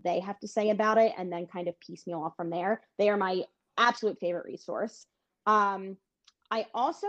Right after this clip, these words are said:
love, especially if you're just, like, if you're not a trainer, if you're a trainer, she's great too.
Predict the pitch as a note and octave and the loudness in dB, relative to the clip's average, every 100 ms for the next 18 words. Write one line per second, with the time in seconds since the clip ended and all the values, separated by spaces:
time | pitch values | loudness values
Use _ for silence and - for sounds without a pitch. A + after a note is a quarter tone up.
0 | G4+ A#3+ G#3 G3+ - G#3+ A3+ A3+ - A#3+ | -2 -2 -2 -4 -6 -10 -10 -10 -8 -8
1 | G3+ G#3 G3 F#3+ F#3+ F#3 G3+ G3+ G3+ F#3 | -6 -6 -8 -8 -6 -6 -6 -6 -4 -4
2 | F3+ F#3+ - G3+ G3 G3 G3 A3 F4+ D#4+ | -4 -4 -6 -8 -4 -4 -4 -4 -2 -2
3 | - A#3 G3+ - F#3+ - G3+ - F#3 F3+ | -2 -4 -4 -8 -12 -10 -10 -8 -2 0
4 | A3+ | 0